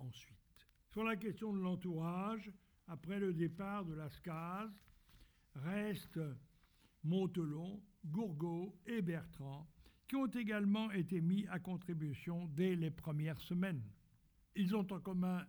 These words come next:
l'éducation, une solide formation, et comme toute l'élite de l'époque, ils savent écrire.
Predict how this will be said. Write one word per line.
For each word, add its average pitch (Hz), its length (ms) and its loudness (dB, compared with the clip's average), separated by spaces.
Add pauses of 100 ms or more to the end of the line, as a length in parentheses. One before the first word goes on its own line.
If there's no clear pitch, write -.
l'éducation, 156 720 -2 (600)
une 185 160 8
solide 190 460 2
formation, 175 840 -4 (380)
et 208 100 -2
comme 196 300 2
toute 254 340 -2
l'élite 196 560 4
de 170 80 2
l'époque, 160 640 -4 (140)
ils 147 140 2
savent 185 340 -4 (100)
écrire. 143 420 -4